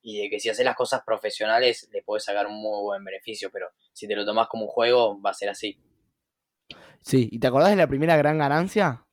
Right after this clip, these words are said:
Speaker 2: No, que si querés no, no digas plata, pero de la primera como gran ganancia que dijiste, "Opa, estoy como dándole, ganándole en sentido"?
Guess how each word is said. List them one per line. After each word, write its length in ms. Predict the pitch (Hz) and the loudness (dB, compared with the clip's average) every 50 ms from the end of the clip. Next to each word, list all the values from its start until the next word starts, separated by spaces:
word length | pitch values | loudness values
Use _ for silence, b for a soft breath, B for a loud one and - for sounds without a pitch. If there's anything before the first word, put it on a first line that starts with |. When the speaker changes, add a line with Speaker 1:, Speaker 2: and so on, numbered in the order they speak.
| _ | _
Speaker 2:
No, 180 | - 139 160 160 | 0 2 4 4
que 100 | 160 151 | 4 2
si 80 | - 135 | 2 2
querés 180 | 156 170 180 | 4 4 6
no, 180 | 180 170 165 151 | 6 6 6 4
no 140 | 131 135 143 | 4 4 4
digas 260 | 147 147 135 117 107 | 4 4 4 4 2
plata, 320 | - 131 127 117 113 110 107 | 2 0 2 2 0 -2 -4
pero 160 | 107 110 110 107 110 - _ _ _ _ | -4 -4 -6 -6 -8 -12 _ _ _ _
de 220 | - 101 117 110 | -10 -8 -6 -4
la 100 | 110 104 | -4 -4
primera 300 | 104 113 127 139 143 131 | -4 -2 -2 -2 -2 -2
como 160 | 120 117 113 113 | -2 -4 -6 -4
gran 220 | 117 123 131 131 | -2 -2 -2 -2
ganancia 320 | 131 123 127 135 143 139 | -4 -4 -4 -4 -4 -4
que 60 | 120 113 | -6 -6
dijiste, 360 | 110 123 123 - - 120 110 B B B B B | -6 -8 -8 -6 -6 -6 -6 B B B B B
"Opa, 440 | - 135 127 107 117 107 107 - _ _ _ _ _ _ _ _ _ _ _ | -2 -2 0 0 0 -2 -2 -8 _ _ _ _ _ _ _ _ _ _ _
estoy 300 | 120 120 113 - - 131 117 | -10 -10 -8 -4 -6 -4 -4
como 360 | 120 123 117 110 107 104 - _ _ _ - _ | -4 -4 -4 -6 -8 -10 -14 _ _ _ -20 _
dándole, 640 | - 110 117 120 123 123 117 113 107 104 104 107 110 | -10 -6 -6 -4 -2 -2 -2 -2 -2 -4 -6 -6 -6
ganándole 520 | 110 113 117 123 127 123 117 120 127 127 120 | -6 -6 -4 -4 -2 -2 0 0 0 0 0
en 320 | 113 110 110 117 160 147 | -2 -6 -8 -10 -12 -12
sentido"? 480 | - 107 110 107 127 139 135 117 110 | -10 -10 -6 -4 -2 -2 -2 -2 -6